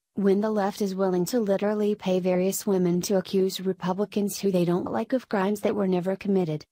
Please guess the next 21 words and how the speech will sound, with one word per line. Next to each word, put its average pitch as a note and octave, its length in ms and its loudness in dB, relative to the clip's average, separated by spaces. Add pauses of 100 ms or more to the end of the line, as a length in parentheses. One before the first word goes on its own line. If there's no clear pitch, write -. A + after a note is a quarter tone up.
(100)
all G#3 200 0
the B3 120 0
while F#3+ 240 2
trashing F#3 540 0
victims F3 540 -2
who F#3+ 140 0
were G3+ 140 2
brave F3+ 360 0
enough F3 260 2
to - 140 -8
come F3 260 0
forward G3 380 0
against F3+ 420 -2
Democrats G3 800 0
when F3+ 100 0
doing F3 380 2
so F3+ 260 -4
offered F#3+ 360 -4
no F3+ 200 2
financial F3 640 -2
reward, G3 520 0